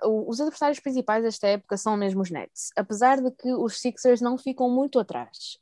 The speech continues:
Ahm, a situação aqui com os Nets é que eles estão a construir uma super equipa implacável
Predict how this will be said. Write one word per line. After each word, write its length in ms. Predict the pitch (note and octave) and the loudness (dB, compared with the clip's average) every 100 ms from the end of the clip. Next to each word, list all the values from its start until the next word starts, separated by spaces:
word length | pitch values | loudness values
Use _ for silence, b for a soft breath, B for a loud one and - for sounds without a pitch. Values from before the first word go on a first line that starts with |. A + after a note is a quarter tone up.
| - | -4
Ahm, 840 | G#3 G3+ G3+ G3 G3 F#3+ F#3+ F#3+ - _ - | 0 2 2 2 2 0 -2 -4 -8 _ -12
a 140 | - | -6
situação 380 | - D4+ D#4 D#4 | -4 -2 0 0
aqui 180 | C#4+ C#4 | 0 0
com 140 | C#4 | 0
os 100 | C4 | 0
Nets 320 | B3 C4 C4 C4+ | 2 0 2 0
é 60 | |
que 100 | C4 | 4
eles 120 | C4 | 2
estão 180 | - F3 | 4 0
a 60 | F3+ | 0
construir 440 | A#3 A3+ F#3 F3+ | -2 0 2 4
uma 200 | G#3 G#3+ | 4 0
super 440 | - B3+ A3 A#3 A#3 | -4 -4 0 2 2
equipa 400 | G#3+ A#3 A#3 A#3+ | 0 -4 0 0
implacável 800 | A#3+ A#3+ A#3+ C4+ G3+ D#3+ D#3 | 2 2 0 4 2 2 -4